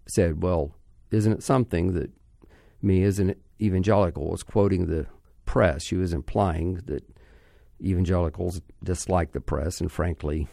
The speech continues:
most do. But I said to her, "Well, I'm a journalist, so I can say that." And then we went on to other topics. And I am a journalist. I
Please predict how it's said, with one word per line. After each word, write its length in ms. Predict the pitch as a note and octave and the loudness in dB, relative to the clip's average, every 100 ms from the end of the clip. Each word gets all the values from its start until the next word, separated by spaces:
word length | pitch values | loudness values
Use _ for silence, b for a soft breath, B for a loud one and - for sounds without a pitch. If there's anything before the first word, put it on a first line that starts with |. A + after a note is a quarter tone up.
| - | -10
most 420 | - F2 E2+ - | -4 -2 -2 -4
do. 340 | F#2 F2 F2 A#2 - b b b b - | -2 -2 -2 -6 -12 b b b b -8
But 280 | - F#2+ F2+ | 0 2 2
I 120 | F#2 | 2
said 260 | - G#2 | 4 2
to 80 | F2+ | 4
her, 180 | F2+ F2 | 2 2
"Well, 200 | F2 G#2 | 4 4
I'm 160 | A#2 A#2 | 6 4
a 80 | |
journalist, 480 | F#2 G#2+ F#2 E2 - | 4 4 4 2 -4
so 120 | F#2 | -4
I 100 | E2+ | -2
can 160 | D#2 D2+ | -2 -2
say 200 | - D#2+ | -2 -2
that." 380 | - - - - | -2 -8 -12 -8
And 180 | F2+ F2+ | -4 -2
then 200 | F2 F2 | -2 -2
we 200 | E2 D#2 - | -2 -4 -6
went 200 | - F#2 | -4 -2
on 200 | E2 D#2 | -2 -4
to 80 | D#2 | -4
other 160 | D#2 B1+ | -6 -8
topics. 600 | - - - - - - - b b | -8 -6 -6 -8 -12 -16 -20 b b
And 100 | G#2 | 4
I 140 | A2+ B2 | 6 8
am 160 | C3 | 8
a 80 | G#2 | 6
journalist. 560 | F2 F2 D#2 - - - _ _ _ _ _ _ - | 4 0 -2 -8 -12 -20 _ _ _ _ _ _ -10
I 200 | - E2 | -6 -4